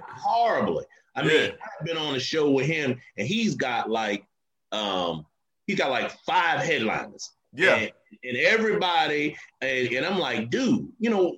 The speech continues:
Speaker 1: you, you, this show is overkill." You know, you
Speaker 2: Yeah.
Speaker 1: got, you know, now, you know, I, you know, um, one time I'm on a show,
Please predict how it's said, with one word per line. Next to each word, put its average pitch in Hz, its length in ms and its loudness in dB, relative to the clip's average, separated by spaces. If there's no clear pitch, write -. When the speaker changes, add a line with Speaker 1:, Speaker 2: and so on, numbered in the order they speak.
Speaker 1:
you, 226 260 0
you, 240 200 -4
this 294 100 -2
show 208 300 2
is - 80 0
overkill." 247 840 0
You 240 140 -2
know, 220 160 0
you 226 180 0
Speaker 2:
Yeah. 220 60 4
Speaker 1:
got, 170 280 0
you 214 180 0
know, 175 160 2
now, 165 400 0
you 175 120 0
know, 139 120 0
I, 175 340 6
you 165 120 -2
know, 131 220 0
um, 107 480 0
one 190 200 0
time 180 240 0
I'm 170 160 0
on 156 140 2
a - 20 2
show, 147 500 0